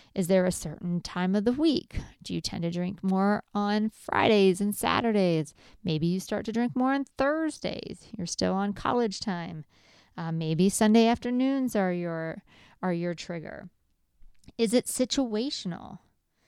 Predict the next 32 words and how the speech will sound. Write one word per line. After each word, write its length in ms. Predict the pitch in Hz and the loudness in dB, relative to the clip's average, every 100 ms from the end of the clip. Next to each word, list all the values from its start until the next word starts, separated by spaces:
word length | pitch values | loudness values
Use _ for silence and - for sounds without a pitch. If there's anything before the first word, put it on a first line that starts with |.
| _ _ - | _ _ -8
right? 320 | 185 214 - - - _ | -4 -4 -6 -12 -20 _
When 220 | - 190 196 | -8 -6 -6
you're 160 | 220 | -10
socializing, 1040 | 226 - 226 254 - 208 175 170 175 175 165 | -10 -6 -4 -4 -4 -6 -4 -6 -6 -4 -2
when 140 | 170 | 0
you're 120 | 185 | 0
with 180 | 196 - | 0 -2
your 100 | 220 | -6
friends, 680 | - - 240 233 190 175 185 | -6 -2 0 0 0 -4 -8
when 200 | 180 175 | -8 -6
you're 180 | 190 208 | -4 -4
at 180 | 220 - - | -6 -10 -20
parties, 840 | - 240 240 214 180 170 - - | -6 -4 -2 -2 -4 -6 -10 -12
when 240 | 170 175 | -10 -6
you're 320 | 175 190 196 - - _ | -4 -2 -4 -8 -16 _
at 140 | 202 214 | 0 6
a 100 | 226 | 6
wedding, 760 | 190 202 226 214 175 - 170 - _ _ _ _ _ | 6 2 4 2 0 -4 -8 -12 _ _ _ _ _
what 320 | 180 175 214 | -4 4 6
are 240 | 240 247 254 | 6 4 2
the 480 | 220 226 214 202 - | 2 2 4 2 0
situations 920 | - 240 - 233 202 190 - 233 233 | -2 0 2 2 2 0 0 0 2
where 140 | 180 190 | 4 4
you 260 | 180 185 | 4 0
feel 320 | - 214 190 | -2 0 0
the 120 | 175 175 | 2 2
most 380 | 170 165 - | 2 0 -4
vulnerable? 800 | 175 151 165 160 170 185 220 302 _ _ _ _ _ _ _ _ _ _ _ - | -8 -6 -4 -4 -4 -4 -6 -8 _ _ _ _ _ _ _ _ _ _ _ -8
Uh, 420 | 202 202 196 190 196 | -2 0 0 -4 2
maybe 260 | 220 247 | 4 6
it's 120 | 339 - | 4 2
people. 500 | - 294 - - | 2 4 4 2